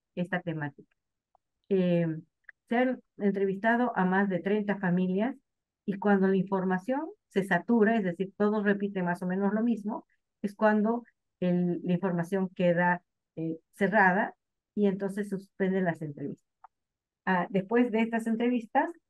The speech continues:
eh, los resultados alcanzados fueron los siguientes. Eh, estos fueron nuestras temáticas iniciales, pero surgen a partir de ellos mismos los temas que ellos nos plantearon. Eh, en relación al impacto ambiental,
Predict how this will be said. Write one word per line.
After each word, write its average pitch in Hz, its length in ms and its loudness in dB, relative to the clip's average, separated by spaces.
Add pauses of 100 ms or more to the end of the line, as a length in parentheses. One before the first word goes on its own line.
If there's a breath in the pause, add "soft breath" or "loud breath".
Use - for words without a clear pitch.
(160)
eh, 180 240 0
los 170 180 6
resultados 196 540 4
alcanzados 196 640 0
fueron 202 420 0 (1300)
los 185 120 -4
siguientes. 160 500 -6 (880)
Eh, 185 360 4 (360)
estos 233 280 2
fueron 240 260 6
nuestras 202 280 2
temáticas 190 500 -2
iniciales, 240 540 -2
pero 185 160 0
surgen 196 400 0
a 170 80 0
partir 165 340 0
de 180 100 0
ellos 165 220 -4
mismos 185 420 0 (280 loud breath)
los 175 240 2
temas 185 360 4
que - 200 -4
ellos 170 340 0
nos 147 160 -6
plantearon. 143 520 -4 (580)
Eh, 175 240 0 (100)
en 190 140 2
relación 202 460 0
al 180 160 2
impacto 202 480 2
ambiental, 180 540 2